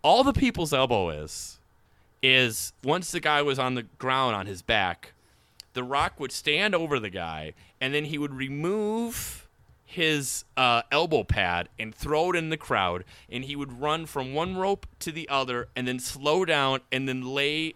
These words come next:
and just drop an elbow <laughs> on the, on the wrestler.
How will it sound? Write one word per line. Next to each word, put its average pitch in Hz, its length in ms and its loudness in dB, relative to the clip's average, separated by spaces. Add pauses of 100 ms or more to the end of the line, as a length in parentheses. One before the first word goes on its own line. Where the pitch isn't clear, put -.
and 120 120 -4
just 120 320 -8
drop 131 340 0
an 139 100 0
elbow 104 600 2 (180)
<laughs> - 180 -18
on 110 200 2
the, 104 220 0 (100)
on 107 200 -2
the 104 80 -2
wrestler. 98 520 -2